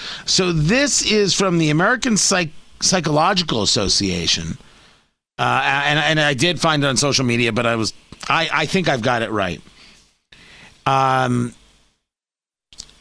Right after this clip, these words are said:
there was undesired weight loss and undesired weight gain.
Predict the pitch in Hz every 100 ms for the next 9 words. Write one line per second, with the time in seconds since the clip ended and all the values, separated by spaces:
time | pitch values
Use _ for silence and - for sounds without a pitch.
0 | _ _ - 151 180 175 175 165 156 139
1 | - 185 233 262 269 208 196 180 160 135
2 | 151 147 131 123 143 233 240 - - 139
3 | 127 - - - _ - 202 240 247 196
4 | 185 185 151 165 175 143 120 139 156 151
5 | 113 78